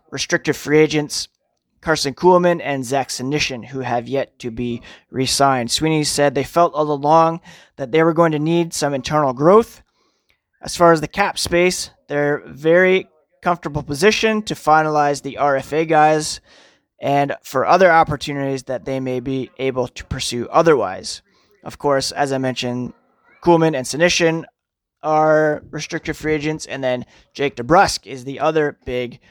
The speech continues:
restricted free agent that they must sign as well. Uh, of Kuhlman and Senyshyn, Sweeney said they're having continued talks, and they're not far off from being resolved. So kind of wait and see there. I would expect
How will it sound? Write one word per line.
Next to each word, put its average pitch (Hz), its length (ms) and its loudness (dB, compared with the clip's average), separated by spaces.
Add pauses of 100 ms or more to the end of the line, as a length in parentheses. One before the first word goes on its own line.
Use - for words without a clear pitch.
(140)
restricted - 500 -8
free 127 200 -4
agent 120 260 -4
that 113 140 -8
they 120 100 -6
must 123 480 -4
sign 123 380 0
as 120 160 -6
well. 120 420 -2 (500)
Uh, 117 240 -6
of 151 300 4
Kuhlman 165 320 0
and 147 100 -2
Senyshyn, 156 600 -4 (180)
Sweeney 156 300 -4
said 147 260 0
they're 139 280 0 (580)
having 156 340 0
continued 131 480 -6
talks, 202 500 4 (300)
and 139 400 -8 (120)
they're 135 160 -4
not 151 260 2
far 143 320 2
off 127 260 2
from 120 280 -10
being 120 240 -6
resolved. 120 880 -4 (1040)
So 120 560 -2 (340)
kind 143 140 2
of 127 100 -2
wait 135 280 2
and 131 120 -6
see 135 220 -4
there. 147 340 4
I 135 120 0
would 135 100 -2
expect - 540 0